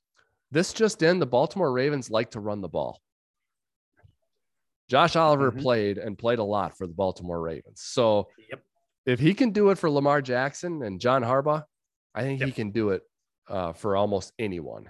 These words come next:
Speaker 1: including the
Speaker 2: Yep.
Speaker 1: Vikings. You know what I mean?
Speaker 2: And when he was targeted from a pass standpoint, he did very, very well. It's just he wasn't targeted very often. So if you can work
Speaker 1: Yeah.
Speaker 2: him in schematically, I, I think there's a, a pretty decent upside there.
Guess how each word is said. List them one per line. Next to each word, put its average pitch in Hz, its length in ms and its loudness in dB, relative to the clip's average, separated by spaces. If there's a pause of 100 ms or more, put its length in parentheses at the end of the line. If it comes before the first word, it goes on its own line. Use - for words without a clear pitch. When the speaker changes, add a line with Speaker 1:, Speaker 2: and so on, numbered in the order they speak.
(120)
Speaker 1:
including 107 400 -4
the 92 60 -6
Speaker 2:
Yep. 85 60 -8
Speaker 1:
Vikings. - 580 -12
You 104 80 -10
know 101 60 -2
what 98 80 -2
I 101 40 -2
mean? 107 180 -2 (100)
Speaker 2:
And 143 180 -4
when 143 120 0
he 143 100 0
was 143 260 0
targeted 123 460 0
from 120 140 -6
a 107 60 -4
pass 123 300 -4
standpoint, 107 460 -6
he 110 80 -12
did 110 180 -4
very, 110 160 2
very 98 200 -2
well. 101 380 -4
It's 113 120 -8
just - 200 -4
he 131 60 -2
wasn't 107 260 -2
targeted 107 380 -2
very 104 200 -2
often. 123 300 -6
So 131 100 -4
if 117 100 -2
you 170 60 -2
can 143 160 0
work 127 160 0
Speaker 1:
Yeah. 147 80 -4
Speaker 2:
him 123 80 -4
in 113 100 -4
schematically, 107 760 -6 (340)
I, 139 380 2
I 147 100 2
think 139 180 0
there's 120 240 0
a, 110 300 -2
a 120 40 -6
pretty 170 240 -4
decent 113 300 -6
upside 107 360 -4
there. - 240 -12